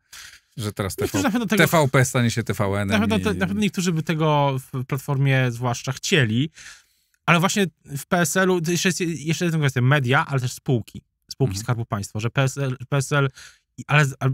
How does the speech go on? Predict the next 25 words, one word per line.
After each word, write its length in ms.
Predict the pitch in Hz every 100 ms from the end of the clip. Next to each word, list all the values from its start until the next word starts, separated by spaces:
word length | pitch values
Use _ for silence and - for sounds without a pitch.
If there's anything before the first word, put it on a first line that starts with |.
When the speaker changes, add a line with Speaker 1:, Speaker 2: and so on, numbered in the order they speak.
| -
Speaker 2:
y, 180 | 147 135
Trzecia 280 | - 143 147
Droga 240 | 156 156
i 100 | 156
Hołownia 520 | - 151 170 147 135
przede 200 | - 135
wszystkim 360 | - 139 - 135
ma 120 | 135
ten 260 | 135 135 131 _ _ -
bardzo 180 | 127
silny 280 | 127 - 135
taki 180 | 127 127
komponent. 600 | 135 127 131 123 113 104 - _ _
Gdy 720 | 151 113 110 104 113 110 110 -
pytałem 440 | 131 139 127 117 110 - _ -
polityków 340 | 120 - 127
P 120 | - 120
S 160 | -
L-u, 260 | 127 120 123
y, 380 | 131 131 127 107
Polski 220 | 131 127
dwa 80 | 120
tysiące 280 | 123 120 127
pięćdziesiąt, 360 | 120 117 -
przepraszam, 340 | 104 104 -